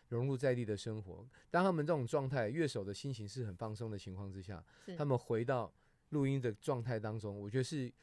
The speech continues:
Speaker 1: 来玩音乐的。所以这张专辑你可以去听，它的整个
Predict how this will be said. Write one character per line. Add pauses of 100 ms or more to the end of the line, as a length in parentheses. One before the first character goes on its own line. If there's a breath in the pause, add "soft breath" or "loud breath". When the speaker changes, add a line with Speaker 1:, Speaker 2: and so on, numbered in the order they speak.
(140 soft breath)
Speaker 1:
来
玩
音
乐
的。 (580)
所
以
这
张
专
辑
你
可
以
去
听， (500 soft breath)
它
的
整
个